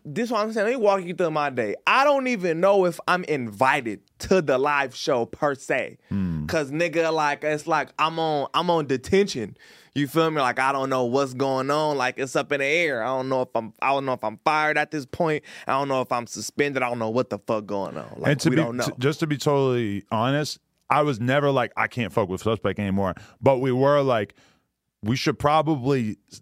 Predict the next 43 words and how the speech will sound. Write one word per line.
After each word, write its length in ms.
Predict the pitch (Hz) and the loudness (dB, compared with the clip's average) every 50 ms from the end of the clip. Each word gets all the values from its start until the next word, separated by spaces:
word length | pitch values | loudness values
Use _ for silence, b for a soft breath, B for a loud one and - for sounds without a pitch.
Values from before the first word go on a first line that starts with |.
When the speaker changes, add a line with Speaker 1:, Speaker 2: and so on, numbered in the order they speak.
| - | -6
Speaker 2:
distance 440 | 113 98 127 147 - 170 175 160 - | -2 0 0 0 0 -2 -4 -2 0
ourselves, 480 | 147 160 156 139 - 160 160 151 117 - | 0 0 0 0 2 2 2 2 0 -2
at 120 | 110 110 107 | -2 -2 0
least 220 | 120 139 135 - | 0 0 -2 -2
for 100 | - 131 | -2 -4
the 100 | 117 104 | -4 -2
time 300 | - 131 131 127 120 110 | -2 -2 0 0 -2 -2
being, 300 | 98 117 120 127 127 120 | -2 0 0 0 0 -2
till 240 | - - - 127 127 | -2 -2 -2 0 0
we 100 | 117 107 | 0 -2
figure 300 | - - 120 113 117 113 | -2 -2 -2 0 0 0
out 160 | 110 104 98 | 0 0 0
what 160 | 101 107 98 | -2 -2 -2
this 160 | 113 110 90 | -4 -4 -6
is 60 | 98 98 | -6 -4
gonna 220 | 92 107 98 87 | -4 -4 -4 -4
shake 320 | - - 117 107 101 - | -4 -2 -2 -2 -2 -2
out 260 | 107 107 117 123 107 110 | 0 0 0 0 0 0
like." 380 | 120 123 120 117 - - - _ _ _ _ _ | 0 0 0 -2 -4 -8 -14 _ _ _ _ _
So 160 | - - 113 104 | -4 -2 0 2
that 140 | 107 117 123 | 2 2 2
was 140 | 117 113 104 | 2 0 -2
kinda, 280 | - - 120 113 107 107 | -2 -2 -2 0 0 0
like, 160 | 104 101 92 | 0 0 0
around 220 | 95 101 101 98 | -2 -2 -2 -2
that 140 | 101 101 95 | -2 -2 -2
time. 120 | 107 98 | -2 -4
That's 120 | 101 107 - | -4 -2 -2
why 80 | 104 | -2
we, 140 | 101 98 98 | -2 0 0
like, 160 | 98 98 87 | -2 -2 -2
had 160 | 92 110 107 104 | -2 -2 -2 -2
you 60 | 98 | -2
not 180 | 101 98 90 87 | -2 -2 -4 -4
come 200 | - 113 107 104 | -4 -4 -2 -2
to 80 | 95 | -2
the 80 | 90 87 | -2 -2
Monday 320 | 90 98 104 101 92 92 | 0 0 0 0 0 -2
show 200 | 82 - 104 98 | -2 -2 -2 0
one 220 | 92 95 92 92 92 | 0 0 0 -2 -2
week 220 | 92 92 82 - | -2 -4 -4 -6
and 100 | 87 82 | -8 -8
shit. 320 | - - 104 90 78 - | -6 -4 -4 -4 -4 -6